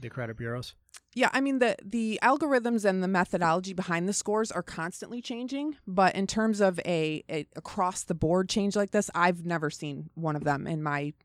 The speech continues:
Speaker 2: in my time in the, in the finance industry. I've never
Speaker 1: Okay.
Speaker 2: seen it.
Speaker 1: With that said,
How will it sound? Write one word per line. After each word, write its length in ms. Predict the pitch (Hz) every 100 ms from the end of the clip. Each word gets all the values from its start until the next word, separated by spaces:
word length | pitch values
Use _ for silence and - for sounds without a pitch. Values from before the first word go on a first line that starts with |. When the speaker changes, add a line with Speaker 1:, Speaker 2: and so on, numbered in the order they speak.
| _
Speaker 2:
in 100 | 170
my 160 | 156 147
time 280 | - 143 143
in 100 | 143
the, 140 | -
in 120 | 156
the 220 | 147 139 -
finance 420 | 156 147 123 156
industry. 420 | - - - 73 - _ -
I've 120 | 156
never 160 | 139
Speaker 1:
Okay. 80 | 143
Speaker 2:
seen 200 | - 139
it. 100 | 131 - _ _ _ _ _ _ _ _ _ _ _ _ _ 170
Speaker 1:
With 240 | 170 190 175
that 260 | 208 190
said, 520 | - - 156 120 110